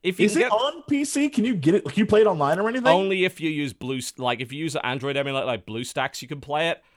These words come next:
Speaker 1: Uh, I try to. I use BlueStacks to play,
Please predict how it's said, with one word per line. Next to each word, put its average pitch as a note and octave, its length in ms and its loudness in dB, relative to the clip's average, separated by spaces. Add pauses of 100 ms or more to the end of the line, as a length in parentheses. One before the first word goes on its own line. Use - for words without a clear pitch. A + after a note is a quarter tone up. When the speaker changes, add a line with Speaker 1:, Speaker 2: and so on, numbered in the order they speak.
(120)
Speaker 1:
Uh, B2 260 0
I F3+ 160 2
try D#3 420 -2
to. F#2+ 380 -8
I A2+ 140 -4
use F3 160 -6
BlueStacks C#3 520 -8
to A#2+ 80 -12
play, G#2+ 720 -6